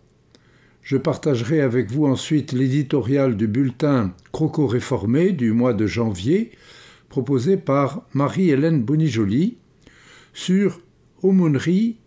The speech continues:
et tendresse. Ensuite, nous parlerons de l'O N G Portes Ouvertes France et Belgique,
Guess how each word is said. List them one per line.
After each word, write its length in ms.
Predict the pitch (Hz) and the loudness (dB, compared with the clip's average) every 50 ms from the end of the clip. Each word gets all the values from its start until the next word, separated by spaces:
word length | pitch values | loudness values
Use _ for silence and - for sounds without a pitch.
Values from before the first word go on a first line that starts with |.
| - - | -4 -4
et 140 | 147 - | -2 -2
tendresse. 720 | - - 156 160 131 98 104 117 98 - - - - - _ _ _ _ _ _ _ _ - - - - - - - _ _ _ _ _ _ _ - 156 | 0 0 2 2 2 2 0 -2 -2 -2 -6 -10 -10 -14 _ _ _ _ _ _ _ _ -20 -20 -20 -20 -20 -20 -20 _ _ _ _ _ _ _ -4 -2
Ensuite, 600 | 160 143 - - - - 190 180 - - - 139 | -2 -2 -2 -4 -2 0 0 0 0 -4 -2 0
nous 300 | 127 127 123 131 139 127 | 0 2 2 0 0 -2
parlerons 580 | - 160 147 135 139 147 117 117 147 139 127 | -2 -2 0 0 2 0 0 0 0 0 0
de 140 | 107 101 113 | 0 0 0
l'O 220 | 113 113 131 143 | 2 2 2 2
N 160 | 139 131 131 117 | 4 2 2 2
G 280 | 110 127 135 127 110 | 2 2 2 2 2
Portes 440 | 98 - - - 180 180 175 - - | 0 -4 -4 -2 -2 -2 -2 -2 -2
Ouvertes 640 | 151 135 123 151 135 123 147 143 117 - - - | -2 0 0 0 0 2 2 0 0 0 -4 -12
France 360 | - - - 139 135 131 - - | -14 -8 -4 -2 -2 -2 0 -2
et 60 | 123 | 0
Belgique, 580 | 110 110 107 104 107 143 202 214 202 - - | 0 0 -2 -2 0 0 0 0 -2 -2 -4